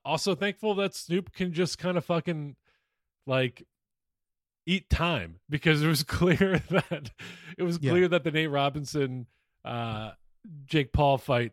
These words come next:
Speaker 1: ended much earlier than they expected, and there was someone off camera asking Snoop, like, to keep going, <laughs> like,
Speaker 2: Yeah.
Speaker 1: "Please keep going. We can't start the next fight yet."
Speaker 2: Yeah,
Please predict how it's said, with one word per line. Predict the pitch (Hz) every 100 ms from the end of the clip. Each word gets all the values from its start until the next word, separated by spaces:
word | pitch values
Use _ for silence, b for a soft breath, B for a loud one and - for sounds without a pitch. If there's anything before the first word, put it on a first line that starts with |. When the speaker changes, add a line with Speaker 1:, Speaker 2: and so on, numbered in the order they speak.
| -
Speaker 1:
ended | 139 139 135 117
much | 123 139 139 147
earlier | 139 143 139 135
than | 127 123
they | 127 113
expected, | - - 123 - 170
and | - 143 127
there | 127
was | 127
someone | - 147 135 143 139
off | 123 123 -
camera | - 131 120 113 101 b b b
asking | 110 123 - 131 127
Snoop, | - 143 123
like, | 120 107 -
to | 120
keep | - 131
going, | 127 117 113 127 - -
<laughs> | _ 135
like, | -
Speaker 2:
Yeah. | - _ -
Speaker 1:
"Please | 160 156 131 110 - B B B -
keep | 143
going. | 139 135 117
We | 123
can't | 123 151 139
start | - 143 135 -
the |
next | 123 120 -
fight | 127 113 107 - _ _ _ _
yet." | 110 104 92 - _ _ _ _ _ _ -
Speaker 2:
Yeah, | 220 247